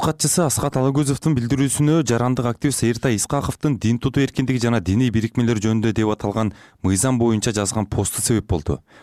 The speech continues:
Анда Эртай Исхаков коомдук талкууга коюлган мыйзам долбоорун негиз кылып, интернетте сурамжылоо жүргүзгөн. Аскат Алагөзов дин темасы сезимтал экенин айтып, аны бурмалоого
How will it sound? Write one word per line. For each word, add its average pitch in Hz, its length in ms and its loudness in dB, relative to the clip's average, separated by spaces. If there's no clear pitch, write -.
Анда 92 260 -4
Эртай 101 360 -2
Исхаков 120 440 -4
коомдук 101 480 -2
талкууга 123 320 -2
коюлган 123 320 0
мыйзам 107 320 0
долбоорун 107 400 0
негиз 95 240 -2
кылып, 104 240 -2
интернетте 98 560 0
сурамжылоо 95 560 -2
жүргүзгөн. 90 460 -4
Аскат 85 440 -6
Алагөзов 98 640 -2
дин 110 200 0
темасы 135 420 0
сезимтал 120 560 0
экенин 131 240 -2
айтып, 123 320 -2
аны 107 220 0
бурмалоого 107 500 0